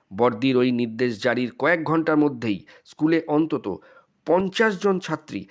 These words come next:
তাদের সোশ্যাল মিডিয়া অ্যাকাউন্ট ডিলিট করে স্ক্রিনশট পাঠিয়েছে। প্রধান শিক্ষিকার বক্তব্যের সঙ্গে সহমত সমাজের একটি বড় অংশের মানুষ, এমনকি ছাত্রছাত্রীরাও। মৌসুমীর সিদ্ধান্তে সহমত তার সহকর্মী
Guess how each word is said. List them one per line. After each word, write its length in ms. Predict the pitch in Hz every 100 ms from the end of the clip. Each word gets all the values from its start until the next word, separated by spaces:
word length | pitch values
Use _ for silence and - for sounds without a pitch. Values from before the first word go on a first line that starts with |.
| _ -
তাদের 240 | 127 139
সোশ্যাল 480 | 127 147 147 175 160
মিডিয়া 360 | 147 135 143
অ্যাকাউন্ট 560 | 123 139 135 139 147 - - -
ডিলিট 380 | 120 156 208 -
করে 260 | 123 95 - _
স্ক্রিনশট 680 | - - 170 165 - 135 - -
পাঠিয়েছে। 560 | 123 - 113 - 95 - -
প্রধান 320 | 196 247 247
শিক্ষিকার 520 | 247 247 - 208 214
বক্তব্যের 520 | 175 190 - 190 170
সঙ্গে 340 | 185 185 180 170
সহমত 580 | - 175 185 190 196 - - -
সমাজের 540 | 131 160 151 156 151
একটি 380 | 147 147 147 139 - - 107
বড় 240 | 127 160 190
অংশের 440 | 180 156 - 131
মানুষ, 400 | 113 95 85 - _ -
এমনকি 520 | 98 156 226 165 120 - -
ছাত্রছাত্রীরাও। 1040 | - - 185 - 208 196 190 147 113 87 - _ _ _
মৌসুমীর 500 | 104 147 151 160 156
সিদ্ধান্তে 540 | 147 160 139 156 151 147
সহমত 600 | - 151 151 156 156 - - -
তার 160 | 143 135
সহকর্মী 720 | - 147 147 165 156 170